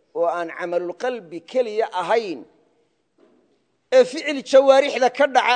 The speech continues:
ayuu casmiyey, oo is yidhi, "Xumaanta nooca iyo noocaasa samee,"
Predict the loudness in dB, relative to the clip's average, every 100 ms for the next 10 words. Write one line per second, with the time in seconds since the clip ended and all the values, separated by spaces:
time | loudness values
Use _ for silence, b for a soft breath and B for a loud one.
0 | 0 0 0 0 0 -2 -4 -4 -4 -8
1 | _ _ _ _ _ _ _ _ _ 2
2 | 2 2 -6 -8 -6 -2 -2 -2 -2 -2
3 | -2 -2 -2 -2 -4 -6 -4 -4 -4 -8
4 | -10 -10 -6 -6 -6